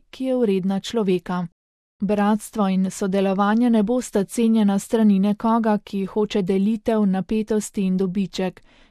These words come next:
Nanju se bo skliceval in jih pričakoval nekdo,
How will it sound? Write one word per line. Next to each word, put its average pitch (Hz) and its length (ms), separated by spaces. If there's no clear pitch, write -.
Nanju 208 360
se 208 160
bo 202 140
skliceval 214 800
in 226 200
jih 214 160
pričakoval 226 760
nekdo, 208 500